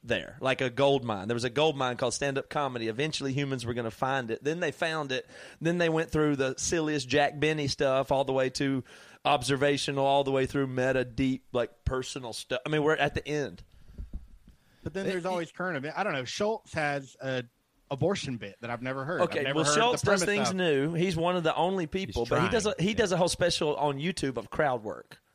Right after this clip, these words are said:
Speaker 2: Yeah.
Speaker 1: A plus, A plus, A plus on that.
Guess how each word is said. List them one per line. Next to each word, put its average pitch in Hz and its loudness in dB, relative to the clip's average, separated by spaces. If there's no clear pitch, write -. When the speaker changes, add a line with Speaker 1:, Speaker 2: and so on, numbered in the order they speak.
Speaker 2:
Yeah. 123 0
Speaker 1:
A 156 4
plus, 143 2
A 190 4
plus, 143 2
A 170 2
plus 156 0
on 110 -6
that. 107 -12